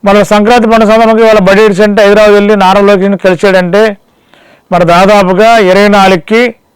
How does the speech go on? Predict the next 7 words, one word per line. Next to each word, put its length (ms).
ఏలూరు 280
నియోజకవర్గం 520
నుంచి 140
బడేటి 440
సంటి 460
పోటీలో 640
ఉంటాడనడానికి 1120